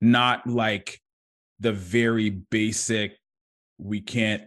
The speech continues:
we don't know where to start. And so help us," da, da, da, da. I wanna think about it big picture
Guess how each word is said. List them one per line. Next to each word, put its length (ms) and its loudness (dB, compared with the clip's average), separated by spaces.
we 160 2
don't 160 2
know 120 0
where 100 -2
to 80 -6
start. 300 -4
And 120 -10
so 320 -4
help 260 0
us," 160 -4
da, 100 4
da, 180 0
da, 80 -4
da. 100 -2
I 100 2
wanna 220 4
think 180 2
about 200 2
it 100 -4
big 180 -2
picture 600 0